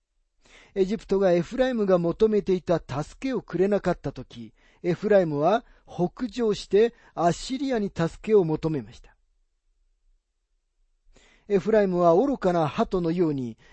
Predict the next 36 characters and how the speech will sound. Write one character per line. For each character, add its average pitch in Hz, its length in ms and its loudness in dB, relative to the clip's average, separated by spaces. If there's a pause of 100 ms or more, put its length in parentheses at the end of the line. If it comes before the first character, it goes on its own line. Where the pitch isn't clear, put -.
行 196 200 -4
っ - 40 -20 (120)
た 285 120 4
り 240 160 -2
来 - 120 -16
た 208 160 2
り 208 120 -2
し - 80 -12
た 160 140 -8
の 120 80 -20
で - 120 -20
す。 - 180 -20 (640)
こ 208 100 0
れ 180 80 4
は 202 300 2 (180)
イ 196 160 0
ス - 160 -8
ラ 285 120 2
エ 285 80 -2
ル 196 120 2
を 175 80 2
皮 - 220 -6
肉 240 240 -6
っ - 40 -6
た 180 300 0
何 247 260 -4
と 185 200 -4
い 175 100 -2
う 208 80 0
描 156 240 0
写 131 140 -10
で 101 100 -20
し - 120 -20
ょ - 60 -20
う - 60 -20
か。 - 80 -20